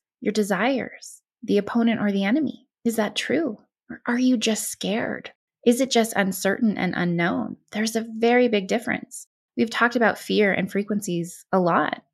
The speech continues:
in these episodes. You can be in fear, but when you're in fear, worry, and doubt,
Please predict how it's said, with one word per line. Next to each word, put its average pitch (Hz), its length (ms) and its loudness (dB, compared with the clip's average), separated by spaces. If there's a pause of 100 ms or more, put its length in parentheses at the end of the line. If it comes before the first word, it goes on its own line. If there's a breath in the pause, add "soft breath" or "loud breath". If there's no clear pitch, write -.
(160)
in 196 100 2
these 185 160 0
episodes. - 800 -6 (380)
You 254 160 6
can 285 260 4
be 220 280 2
in 196 140 2
fear, - 560 -2 (240)
but 202 80 2
when 202 160 4
you're 202 140 4
in 190 60 4
fear, 226 360 4
worry, 208 280 4
and 175 100 0
doubt, 196 400 2